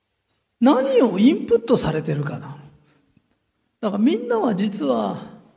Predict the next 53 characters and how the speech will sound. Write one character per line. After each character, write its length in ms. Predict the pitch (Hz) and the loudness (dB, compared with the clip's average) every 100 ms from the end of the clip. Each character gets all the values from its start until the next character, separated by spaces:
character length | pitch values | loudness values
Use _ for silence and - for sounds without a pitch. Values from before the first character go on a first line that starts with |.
| _ _ _ _ _ _ | _ _ _ _ _ _
学 240 | - 190 196 | -4 -2 -2
校 120 | 196 | -2
の 100 | 196 | -2
先 240 | 208 208 | -2 -4
生 120 | 220 180 | -4 -6
と 580 | - - - _ - | -10 -20 -20 _ -14
か 160 | - 196 | -2 0
親 300 | 175 190 202 | 2 2 2
と 160 | 202 196 | -2 -4
か 160 | 190 | -8
近 240 | - 226 220 | 0 2 4
所 140 | 202 | 4
と 120 | 214 | 2
か 140 | - - | -4 0
テ 100 | 220 | 0
レ 60 | |
ビ 140 | 196 175 | 0 -2
で 120 | 160 | -2
言 120 | 170 | -6
っ 20 | |
て 180 | - 185 | -6 -6
る 100 | 196 | -6
こ 120 | 196 | -8
と 140 | - 95 | -10 -10
と 120 | 95 | -10
か、 300 | - 160 - _ _ _ | -10 -10 -12 _ _ _
そ 240 | - 311 403 | -4 0 2
う 40 | |
い 60 | 453 | 2
う 120 | 427 | 2
の 100 | 214 | 0
が 60 | 147 | 0
頭 360 | - 185 160 | 0 0 0
に 100 | 131 | -2
入 160 | - 120 | -4 -6
っ 40 | |
て 180 | - - | -8 -10
ん 60 | - | -8
だ 120 | - | -8
よ 60 | |
ね。 260 | 427 466 - - _ _ _ _ _ _ _ | -8 -10 -12 -20 _ _ _ _ _ _ _
で、 100 | 269 | -6
そ 180 | - 311 | 0 2
の 160 | 453 466 | 2 0
中 320 | 466 415 285 | 0 0 -2
か 140 | 403 | -2
ら 240 | 427 359 233 | -2 -2 -2
一 340 | 214 - 370 | -4 0 0
番 260 | 415 403 392 | 2 0 0
い 200 | 427 381 | 0 2
い 20 | |
の 160 | 269 | 4
を 60 | 214 | 4